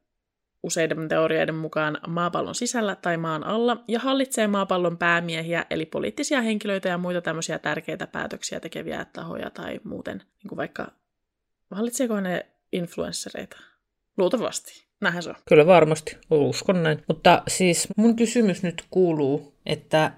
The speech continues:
Speaker 2: mikä näiden liskoihmisten motiivi siis tässä asiassa on? Minkä takia he haluu maailmaa pitää omissa pikkukätösissään?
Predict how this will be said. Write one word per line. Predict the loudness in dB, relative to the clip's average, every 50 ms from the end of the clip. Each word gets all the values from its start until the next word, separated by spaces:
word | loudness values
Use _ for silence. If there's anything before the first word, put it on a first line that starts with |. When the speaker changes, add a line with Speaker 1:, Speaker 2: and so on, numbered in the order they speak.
| _ 0
Speaker 2:
mikä | 2 2 4 6 6 6 8
näiden | 8 8 6 6 4 4 2 0 0 0 0 0 0
liskoihmisten | 0 0 0 0 0 2 2 2 2 2 -2 -4 -4 -4
motiivi | -2 -2 -2 -2 0 2 2 2 2 0
siis | -2 -2 -4 -4 -6 -6
tässä | -8 -8 -8 -8 -6 -4 -4
asiassa | -4 -4 -4 -6 -6 -6 -6 -6 -4 -4
on? | -2 -2 -4 -6 -8 -14 -20 _ -4
Minkä | -2 -2 0 0 0
takia | 0 -2 -4 -2 -4 -4
he | -4 -4
haluu | -4 -2 -2 -2 0 -2 -2 -2 -4 -8 -10 -16 _ -10
maailmaa | -4 -2 0 0 0 0 0 0 0 0 -2 -4 -6 -10 -14 -14
pitää | -12 -6 -4 -2 -2 -2 -4 -6 -8 -12 -20 -18 -12 -10
omissa | -6 -6 -6 -6 -6 -6
pikkukätösissään? | -6 -6 -6 -6 -8 -6 -6 -4 -4 -4 -4 -4 -6 -6 -4 -4 -6 -8 -8